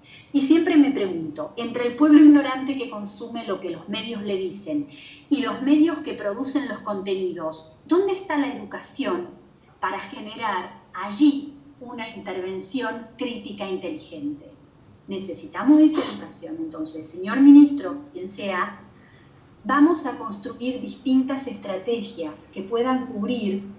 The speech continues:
necesidades diferentes para las distintas calidades democráticas. Necesitamos un pueblo que piense,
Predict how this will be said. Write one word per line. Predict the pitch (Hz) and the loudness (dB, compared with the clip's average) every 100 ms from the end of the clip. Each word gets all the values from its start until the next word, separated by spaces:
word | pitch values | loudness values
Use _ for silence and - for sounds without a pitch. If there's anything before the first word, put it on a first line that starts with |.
| - - - - - | -20 -20 -20 -18 -10
necesidades | 226 202 202 247 220 247 254 247 269 277 | -4 -2 -2 -4 -4 -4 -2 0 2 2
diferentes | 254 196 208 226 269 208 185 160 156 156 - - - | 0 -6 -6 -2 0 -2 -4 -4 -6 -6 -14 -20 -10
para | 220 220 220 | -6 -6 -6
las | 220 202 | -10 -12
distintas | 208 202 311 320 311 320 - - | -12 -6 0 4 4 2 -8 -6
calidades | 220 202 202 233 277 277 214 | -6 -4 -4 -2 -4 -4 -8
democráticas. | 202 190 - 196 175 156 - 196 | -8 -10 -10 -12 -12 -14 -16 -16
Necesitamos | 190 190 202 - 233 262 254 | -14 -12 -12 -8 -4 -4 -4
un | 247 | -6
pueblo | 254 254 254 - | -4 -2 -2 -4
que | 202 - | -8 -10
piense, | 247 226 196 175 - 160 | -6 -4 -4 -6 -10 -10